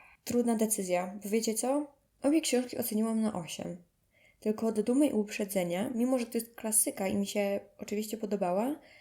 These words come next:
to nie wracam myślami praktycznie nigdy, nie wspominam tej książki, nie wiem dlaczego tak, a Niespokojni Ludzie, no oni też coś w sobie mieli. Mi się wydaje, że bym musiała obie książki przeczytać jeszcze raz. Może zrobię nawet kiedyś odcinek, w którym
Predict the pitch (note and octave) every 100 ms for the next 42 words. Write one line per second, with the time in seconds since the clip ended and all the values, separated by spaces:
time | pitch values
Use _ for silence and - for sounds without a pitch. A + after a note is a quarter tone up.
0 | _ _ A3 A3 G#3+ A#3+ A#3+ A3 G#3+ -
1 | F#3 F3+ F3+ G#3 - G#3+ A3+ G#3+ G#3+ G#3+
2 | G#3+ - - G3+ C4 C#4+ _ _ - G3+
3 | - A3 G#3 E3 D#3+ E3+ E3 - E3 E3+
4 | - F#3+ G#3+ A#3 _ _ _ _ F3+ E3
5 | E3 E3 - F3 E3+ A3 A#3+ - - -
6 | G#3+ A3 A3+ A#3 - A#3 A#3+ A#3 A3+ A3+
7 | G#3+ A3+ A#3+ - _ _ A3+ - A#3+ A#3
8 | A#3+ A#3+ A#3+ - A#3 A#3 B3 A3 F#3 -
9 | - - _ _ C4 D4 A#3+ G#3+ G#3 G3
10 | G3 G3 G3 F#3 F#3+ F#3+ G3 F#3+ - -
11 | F3+ F#3+ F3+ F#3 - E3+ E3 - - _
12 | - A3+ A3 A3 G#3+ G#3+ G#3 - G#3+ G#3
13 | G#3 G#3 G3 - - - G3+ F#3+ - -
14 | F#3 F#3 F#3